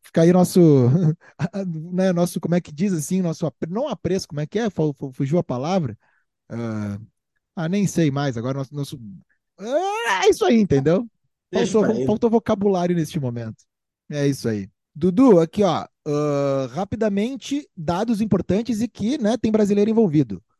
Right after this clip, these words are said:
Speaker 1: O
Speaker 2: Hum.
Speaker 1: Andrés, jogador que era do Flamengo, né, e joga no
Speaker 2: Uhum.
Speaker 1: Fulham, o time com o estádio mais charmoso da Premier League,
Speaker 2: Uhum.
Speaker 1: se tornou nessa semana o segundo jogador com mais chances criadas na Premier League, ficando atrás apenas de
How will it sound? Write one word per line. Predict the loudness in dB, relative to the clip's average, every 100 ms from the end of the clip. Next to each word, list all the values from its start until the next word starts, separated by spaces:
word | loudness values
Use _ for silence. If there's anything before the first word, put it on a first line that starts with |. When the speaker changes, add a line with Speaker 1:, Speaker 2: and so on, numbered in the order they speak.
| _ -6
Speaker 1:
O | -2
Speaker 2:
Hum. | -2
Speaker 1:
Andrés, | -2 -4 -2 -2 -2
jogador | -4 -2 -2 -2 -2
que | -4 -8
era | -6 -6
do | -6
Flamengo, | 0 0 0 -4 -4
né, | -4 -2
e | -4 -4
joga | -4 -4 -4
no |
Speaker 2:
Uhum. | -8 -6 -2
Speaker 1:
Fulham, | 0 0 -4 -8 -20 _ _ _ _
o | -6 -6
time | -8 -6 -4 -2
com | -2
o | -4
estádio | -2 -2 -2 -2
mais | -2 -4
charmoso | -4 -4 -2 -4 0 2 2
da | -4
Premier | -6 -2 -2
League, | 0 -2 -4
Speaker 2:
Uhum. | -8 -10 -10
Speaker 1:
se | -14 -12
tornou | -4 2 2 2 -2
nessa | -2 -6
semana | -4 -4 0 0
o | -2
segundo | -2 -2 0 -4 -2 0
jogador | 0 2 2 2
com | 0
mais | -4 -4 -6 -6
chances | -8 -4 -4 -4 -10 -10 _ _
criadas | 0 0 0 -2 -2 -2
na | -4
Premier | -4 0 0
League, | 2 0 -2 -16 -20 _
ficando | -8 0 0 0
atrás | 0 0 2
apenas | 0 0 0 0 -4 -2
de | -2 -2